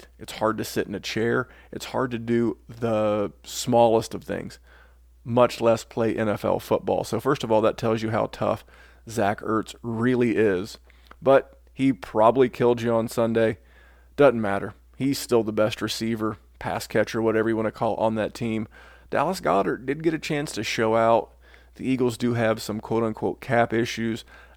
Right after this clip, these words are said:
I don't expect Ertz to go anywhere, but we saw the flashes of what we like in Dallas Goedert. I don't think you can buy him. His stock is way up. He probably just won some people some leagues,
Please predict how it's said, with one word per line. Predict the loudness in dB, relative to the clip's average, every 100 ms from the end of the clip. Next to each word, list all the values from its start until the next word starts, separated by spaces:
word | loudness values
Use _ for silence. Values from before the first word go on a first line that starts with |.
| -2
I | 2
don't | 2
expect | 0 0 0 0 -2
Ertz | -4 -4
to | -8
go | -4 -4
anywhere, | -2 -2 2 2 2 0 -2 _ _ _
but | 0 2 2 -4 _ _
we | -4 -2
saw | 2 2
the | 0
flashes | 2 4 4 2 -6
of | -2 -2 0
what | 2 2
we | 0
like | -2 0 -2 -4 -12
in | -8 -4
Dallas | -2 -2 -2 -6 -18 _ _ 0
Goedert. | 2 2 0 -8 -20 -20 -20 -8
I |
don't | -2 0
think | 0 -2
you |
can | -2 0
buy | 2 2
him. | 0 -4 -8 -20 -20
His | -14 -12
stock | -10 -4 -4 -4
is | -4 -4
way | -2 0 0
up. | -2 -4
He | -8
probably | -4 -2 0 0
just | -2
won | 0 0 0
some | -2
people | -6 -6 -6
some | -10 -6 -2
leagues, | 0 -2 -6